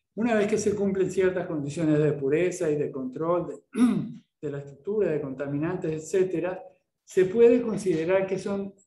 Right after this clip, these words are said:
eh, bioequivalen-, que son equivalentes, ¿no? Y que estas moléculas, eh, esta se puede denominar una versión genérica de la, de la aspirina que hizo el, el fabricante original, ¿no? De la,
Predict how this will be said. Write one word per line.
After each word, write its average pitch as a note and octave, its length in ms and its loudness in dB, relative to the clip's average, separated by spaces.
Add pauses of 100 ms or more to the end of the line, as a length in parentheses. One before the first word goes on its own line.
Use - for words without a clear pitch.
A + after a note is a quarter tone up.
(200)
eh, C#3+ 520 -2
bioequivalen-, F3+ 1000 0
que D#3 120 -4
son G3 200 0
equivalentes, E3 1000 -2
¿no? D#3 280 -8 (440)
Y D3 100 -8
que F3 220 -4
estas F#3+ 220 -2
moléculas, G3+ 680 2 (300)
eh, D3 580 -2 (120)
esta G3 440 -4
se - 160 -6
puede F3+ 600 -2
denominar D#3 920 -2
una E3+ 180 0
versión D#3+ 340 0
genérica D3+ 960 -2
de C#3+ 200 -4
la, B2+ 320 -8
de C3 160 -8
la C3 100 -6
aspirina D3 480 -2
que D3+ 120 -8
hizo C#3 460 -4
el, C#3 160 -4 (280)
el B2+ 100 -18
fabricante C#3+ 580 -2
original, C3 640 -2
¿no? C#3 200 -6
De A#2 160 -10
la, A#2 100 -14